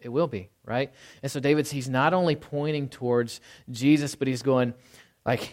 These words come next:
"Here's where this results. Here's if you don't have this salvation. Here's where it leads." It says, "You will make them as a blazing oven when you appear."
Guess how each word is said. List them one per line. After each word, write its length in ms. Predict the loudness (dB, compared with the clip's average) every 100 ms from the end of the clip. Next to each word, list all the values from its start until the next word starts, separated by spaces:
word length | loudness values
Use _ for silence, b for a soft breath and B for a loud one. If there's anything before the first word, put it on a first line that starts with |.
| -16
"Here's 500 | -6 2 2 2 2
where 180 | 0
this 260 | 2 0 -2
results. 360 | -8 -6 -8 -6
Here's 280 | -2 -2
if 200 | -2 -4
you 80 | -6
don't 260 | -2 -2 -2
have 180 | -4 -6
this 120 | -6
salvation. 460 | -6 -4 -4 -6 -6
Here's 260 | -4 -2
where 140 | 0 -2
it 100 | 0
leads." 340 | -2 -2 -6
It 480 | -18 -20 -20 -20 -6
says, 260 | -2 -2
"You 80 | 2
will 120 | 2
make 320 | 4 4 4 4
them 160 | 0
as 180 | 0 -2
a 40 |
blazing 600 | -4 2 4 4 2 -2
oven 400 | 0 0 -2 -4 -8
when 160 | -6 -4
you 360 | -2 -2 -4 -8
appear." 540 | -10 -8 -2 -2 -2